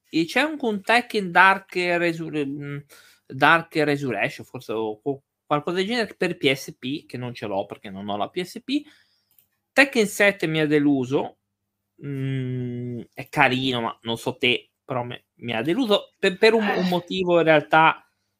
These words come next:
Speaker 1: oltre che un po' così di trama, perché mi aspettavo il f-, con tutti i personaggi di finirlo come ai vecchi tempi, e la cosa dei D L C, secondo me,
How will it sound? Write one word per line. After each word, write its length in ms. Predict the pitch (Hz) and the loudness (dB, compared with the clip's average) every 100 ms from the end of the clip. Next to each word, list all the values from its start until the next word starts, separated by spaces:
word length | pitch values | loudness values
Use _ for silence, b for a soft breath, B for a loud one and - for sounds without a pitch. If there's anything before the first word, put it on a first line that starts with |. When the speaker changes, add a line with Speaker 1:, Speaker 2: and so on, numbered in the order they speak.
| _ _ _ _ | _ _ _ _
Speaker 1:
oltre 300 | 349 160 151 | -4 -4 -2
che 60 | 147 | -4
un 140 | 135 | -4
po' 280 | - 147 143 | 2 4 4
così 260 | 135 139 135 | -2 -6 -6
di 160 | 139 | -4
trama, 680 | 143 147 147 143 143 139 131 | 0 4 4 4 4 4 0
perché 640 | 135 - - 139 139 139 - | -4 -8 2 4 4 2 -6
mi 120 | 127 131 | -8 -8
aspettavo 520 | - 131 - 139 127 | -8 -8 -2 0 0
il 60 | |
f-, 220 | 123 - _ _ _ _ _ _ _ | -6 -16 _ _ _ _ _ _ _
con 160 | - 120 | -12 -12
tutti 220 | 135 127 | -10 -8
i 60 | |
personaggi 520 | 127 120 123 123 120 110 | -6 -6 -4 -4 -4 -10
di 80 | |
finirlo 600 | 113 123 123 123 113 107 | -12 -12 -4 -2 -2 -4
come 340 | - 113 113 87 | -8 -10 -6 -6
ai 180 | 107 123 | -6 -6
vecchi 240 | 139 208 | -8 -6
tempi, 380 | 180 175 208 208 b b b b b _ | -4 -4 -6 -10 b b b b b _
e 120 | - 196 | -2 2
la 100 | 220 | 2
cosa 240 | 160 170 | 2 0
dei 160 | 160 147 | 0 2
D 60 | |
L 120 | 156 170 | 2 0
C, 440 | - 120 127 - _ _ _ _ _ | -4 -4 -4 -8 _ _ _ _ _
secondo 380 | - 123 131 160 | -12 -6 -6 -4
me, 280 | 113 110 | -4 -6